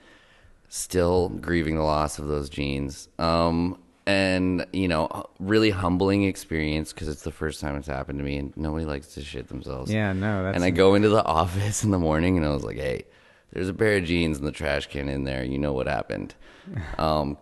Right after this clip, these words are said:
Speaker 1: can I do anything? You know, can I help you out?" And they're like, "Dude, stay in bed, drink water, try to eat something," you
Speaker 2: Yeah.
Speaker 1: know? And I, it, also, um, like I talked about, like, they thought I was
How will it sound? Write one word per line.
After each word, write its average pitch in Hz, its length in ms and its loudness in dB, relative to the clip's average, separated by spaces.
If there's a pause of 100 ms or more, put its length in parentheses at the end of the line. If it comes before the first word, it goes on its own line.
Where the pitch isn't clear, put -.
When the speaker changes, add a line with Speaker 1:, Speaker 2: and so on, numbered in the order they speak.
Speaker 1:
can 90 200 -4
I 69 220 -2
do 64 280 -8
anything? 58 560 -8 (100)
You 76 140 -4
know, 67 160 -4
can 76 160 -8
I 67 320 -6
help - 340 -10
you - 140 -12
out?" - 120 -6
And - 100 -12
they're 90 80 -8
like, 92 160 -8
"Dude, - 260 -12
stay - 300 -10
in 85 180 -4
bed, 78 400 -8
drink 82 340 -2
water, 76 460 -2
try 78 300 -10
to 80 80 -4
eat 80 400 -6
something," 82 760 -12
you 98 120 -8
Speaker 2:
Yeah. 92 40 -10
Speaker 1:
know? - 340 -10 (380)
And 107 140 0
I, 101 80 -2 (120)
it, 104 120 -6 (500)
also, 147 500 2 (480)
um, 98 540 0 (720)
like 101 220 2
I 110 40 2
talked 98 340 -2
about, 92 360 0
like, 85 240 -4
they 90 220 0
thought 90 260 0
I 87 80 2
was 85 240 0